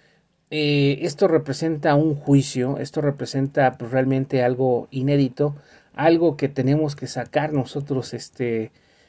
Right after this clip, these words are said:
alguna reflexión, aprender de nuestros errores y sobre todo, eh, estar pendientes para que, por si la libra en Estados Unidos, pues exigir al gobierno mexicano que inmediatamente ejerza el poder.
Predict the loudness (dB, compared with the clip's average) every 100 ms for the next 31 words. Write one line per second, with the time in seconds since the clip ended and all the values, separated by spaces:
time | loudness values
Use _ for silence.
0 | _ -4 2 4 4 2 -2 -4 -2 0
1 | 2 0 -6 -10 -2 -2 4 2 4 2
2 | 0 -6 -2 4 6 4 0 -8 -8 -4
3 | -2 0 2 4 6 4 -2 _ _ _
4 | _ -2 2 4 2 2 2 2 2 2
5 | 2 0 -2 -6 4 4 4 2 -2 -4
6 | _ _ _ _ _ _ 4 8 10 8
7 | 6 0 0 2 4 6 6 6 2 2
8 | 0 0 4 4 4 0 2 0 -2 -4
9 | 0 2 2 0 -4 -2 2 4 6 6
10 | 8 6 6 4 2 -2 0 2 2 2
11 | 2 4 6 4 4 2 2 0 -2 -2
12 | 2 4 2 2 2 2 0 _ -20 -20
13 | _ -2 0 4 4 4 2 0